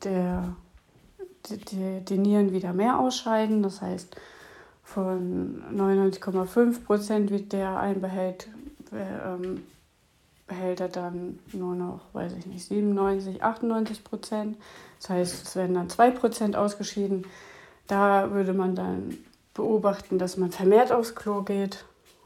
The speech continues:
ganz häufig, und man sich fragt, „Hä, so viel habe ich doch heute gar nicht getrunken“, wie ich auf Toilette gehe.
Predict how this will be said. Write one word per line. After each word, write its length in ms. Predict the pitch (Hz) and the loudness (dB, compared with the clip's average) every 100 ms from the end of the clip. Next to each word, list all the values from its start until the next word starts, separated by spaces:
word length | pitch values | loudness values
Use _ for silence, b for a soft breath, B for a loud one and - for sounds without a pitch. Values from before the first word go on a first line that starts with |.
| - | -4
ganz 300 | 190 185 185 | 0 0 2
häufig, 500 | 226 226 233 220 208 | 4 4 4 2 4
und 80 | 185 | 2
man 140 | 180 | 4
sich 160 | 175 175 | 2 -2
fragt, 280 | 185 180 208 | -2 -2 0
„Hä, 100 | 208 | 0
so 100 | 185 | 0
viel 240 | 190 185 | 0 2
habe 140 | 180 | 4
ich 80 | 180 | 2
doch 140 | 180 175 | -2 -4
heute 200 | 175 175 | -2 -2
gar 180 | 175 | -4
nicht 160 | 175 - | -6 -8
getrunken“, 680 | - - 247 254 254 262 262 B B B B B B B - | -10 4 6 6 4 2 -2 B B B B B B B 4
wie 140 | 202 | 4
ich 100 | 185 | 4
auf 100 | 180 | -2
Toilette 340 | - 202 254 | 0 0 0
gehe. 380 | 262 262 254 262 | 0 2 2 2